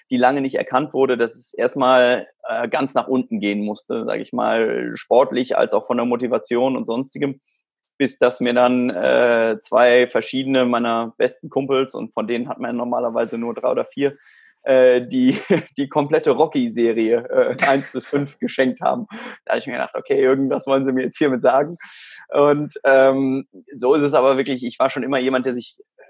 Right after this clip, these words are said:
äh, der sich sehr offen mit seinen Ängsten ausgetauscht hat. Und es waren wirklich dann diese Freunde, mit denen, diese Freunde und meine Eltern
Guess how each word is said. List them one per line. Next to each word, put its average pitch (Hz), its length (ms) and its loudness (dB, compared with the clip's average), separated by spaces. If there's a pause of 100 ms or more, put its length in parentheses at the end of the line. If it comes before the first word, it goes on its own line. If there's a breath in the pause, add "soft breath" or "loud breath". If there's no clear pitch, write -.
(140)
äh, 117 420 0 (460)
der 113 200 -2
sich 113 180 -8
sehr 120 260 4
offen 113 540 0 (160)
mit 113 220 -8
seinen 107 280 0
Ängsten - 380 -4
ausgetauscht - 560 -4
hat. 107 100 0
Und 113 120 -8
es - 100 -8
waren 113 160 2
wirklich 110 240 -2
dann 117 220 -2
diese 113 180 -2
Freunde, 123 520 2
mit 113 200 -2
denen, 113 680 -4
diese 107 140 -12
Freunde 117 300 0
und 113 60 -4
meine 104 240 -4
Eltern 123 400 0